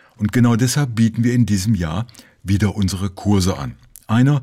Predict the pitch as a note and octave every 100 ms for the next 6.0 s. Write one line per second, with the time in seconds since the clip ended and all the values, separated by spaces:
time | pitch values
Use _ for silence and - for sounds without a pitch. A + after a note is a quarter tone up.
0 | - - _ G#2+ G#2+ G#2 F2+ F#2+ - G2+
1 | F#2 F2 D#2+ G#2 - A#2 G#2+ G#2+ G2+ G2+
2 | G2 F#2 F2+ - - _ _ - F#2 F2+
3 | G2+ F#2 F2 E2+ E2+ - B2+ G#2+ F2+ -
4 | F2+ F2 F#2 - G2 F2 C#2+ G#2 A2 G#2
5 | D#2+ D2 C#2 - B1+ - C#2 C2 B1+